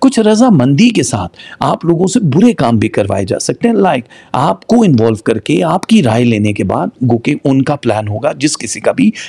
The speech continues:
आपसे कोई बिजनेस अपॉर्चुनिटी, कोई रिश्ते की बात, किसी जगह पे आप लोगों को हिजरत करनी है या किसी ने अपनी ज़ात का कोई मशवरा लेना है, उसमें आप बुरे बनोगे। So आपकी रजामंदी बिल्कुल नहीं होनी चाहिए, उनको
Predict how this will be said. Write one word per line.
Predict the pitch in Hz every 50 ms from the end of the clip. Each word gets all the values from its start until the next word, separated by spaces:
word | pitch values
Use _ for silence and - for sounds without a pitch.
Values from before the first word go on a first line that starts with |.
| - - -
आपसे | 160 196 190 - -
कोई | 190 - 202
बिजनेस | 143 135 165 160 185 220 - - - - - 151
अपॉर्चुनिटी, | 147 - 156 - - 165 156 151 147 - 151 139 - _ -
कोई | 175 180 143
रिश्ते | 120 131 120 - - 220
की | 202 175 185 175
बात, | 151 156 147 143 143 - - - - - - _ _ _ -
किसी | 254 233 - 269 220
जगह | 147 147 135 139 147
पे | 143 - 151 - - -
आप | 127 131 139 -
लोगों | 139 135 117 131 127
को | 117 - 131 117
हिजरत | 117 151 151 185 190 180 180
करनी | - 151 139 135 143 147
है | 143 139 147
या | 156 190 196
किसी | 196 - 233 - - 269
ने | 262
अपनी | 277 277 - - 294 226
ज़ात | 123 110 117 113 151 -
का | - 170
कोई | 135 - 135 120
मशवरा | 117 117 - - 127 123 127
लेना | 127 123 123 143 175
है, | - - - - - -
उसमें | 156 - - 196 - - - 143
आप | 147 147 143 123
बुरे | 110 104 110 90 85
बनोगे। | 82 - - - - - - - - - - - -
So | - 196
आपकी | 139 139 - - 156
रजामंदी | 165 160 151 170 165 175 180 180 226 233
बिल्कुल | 190 160 143 - 170 165
नहीं | 170 180 185
होनी | 180 180 185 180
चाहिए, | - 180 175 180 208 226
उनको | 214 - 156 147 139 - 151 151 196 -